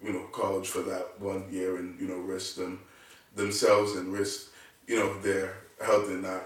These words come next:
really, you know, m-, m-, make, make anything out of, and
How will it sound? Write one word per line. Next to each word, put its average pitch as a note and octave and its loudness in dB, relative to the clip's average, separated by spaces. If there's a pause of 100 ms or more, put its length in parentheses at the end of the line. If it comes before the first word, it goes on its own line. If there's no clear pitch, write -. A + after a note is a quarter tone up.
(100)
really, G2 -2 (920)
you A#2+ 2
know, G2 2
m-, G2 -4
m-, G2 -8
make, G2+ -2 (120)
make G2+ -2
anything F#2+ -4 (1000)
out F#2 2
of, F#2+ -2 (800)
and A2 4